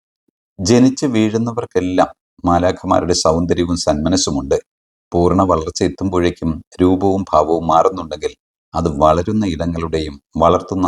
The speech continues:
ആളുകളുടെയും പോരായ്മയാണ്. മാലാഖമാർ രൂപം പ്രാപിക്കുന്നത് ജനിക്കുന്നിടത്തല്ല,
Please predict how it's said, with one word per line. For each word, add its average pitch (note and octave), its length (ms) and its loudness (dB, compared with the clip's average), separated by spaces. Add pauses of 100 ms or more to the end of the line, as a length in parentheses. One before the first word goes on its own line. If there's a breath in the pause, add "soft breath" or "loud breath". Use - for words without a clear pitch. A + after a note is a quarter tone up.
ആളുകളുടെയും E2+ 680 -2 (140)
പോരായ്മയാണ്. E2 760 0 (320)
മാലാഖമാർ C3+ 760 2
രൂപം G2+ 340 -6
പ്രാപിക്കുന്നത് F#2 680 -2 (160)
ജനിക്കുന്നിടത്തല്ല, F#2 840 -2